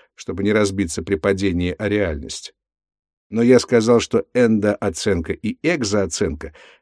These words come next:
это сообщающиеся сосуды. Поэтому то, как вы оцениваете себя, особенно если ориентируетесь на объективные маяки, будет влиять и на оценку вас в социуме. Это и есть эффект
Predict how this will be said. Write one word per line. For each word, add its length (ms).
это 220
сообщающиеся 1080
сосуды. 640
Поэтому 380
то, 200
как 220
вы 140
оцениваете 600
себя, 500
особенно 420
если 340
ориентируетесь 840
на 120
объективные 880
маяки, 600
будет 420
влиять 480
и 60
на 240
оценку 600
вас 520
в 80
социуме. 680
Это 240
и 140
есть 440
эффект 640